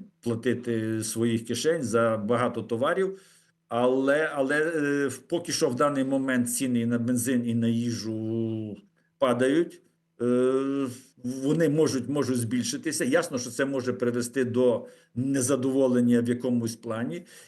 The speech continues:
Інша, інша ситуація є в тому, що Трамп не хоче підвищувати податки, що в Америці потрібно підвищувати податки, щоб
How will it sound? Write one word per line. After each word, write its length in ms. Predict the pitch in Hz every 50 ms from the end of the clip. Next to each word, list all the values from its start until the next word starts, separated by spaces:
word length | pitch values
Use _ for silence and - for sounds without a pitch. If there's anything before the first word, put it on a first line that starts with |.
| _ -
Інша, 400 | 180 190 185 - 165 143 - -
інша 480 | 175 180 185 - - 156 147 139 - - - - - - _ _ _ -
ситуація 640 | 120 120 - 139 120 156 156 160 151 147 - 143 135
є 120 | 131 131 127
в 40 |
тому, 280 | 127 - 160 147 139 127
що 160 | 123 - 135
Трамп 340 | 123 - 139 147 139 127 120 - 127
не 100 | 127 120
хоче 280 | 120 - - - -
підвищувати 640 | - 135 123 120 143 127 123 - 131 127 127 131 135
податки, 480 | 127 - 185 190 208 175 - - - 110
що 220 | - 151 143 131 - - -
в 100 | 120 113
Америці 440 | 135 139 147 165 180 175 170 - -
потрібно 480 | 120 - 143 - 185 202 170 147 131 120
підвищувати 680 | - 127 113 120 143 131 - - 135 127 127 127 131 127
податки, 520 | - 131 127 127 175 185 185 - - 143
щоб 360 | - - - 151 139 - -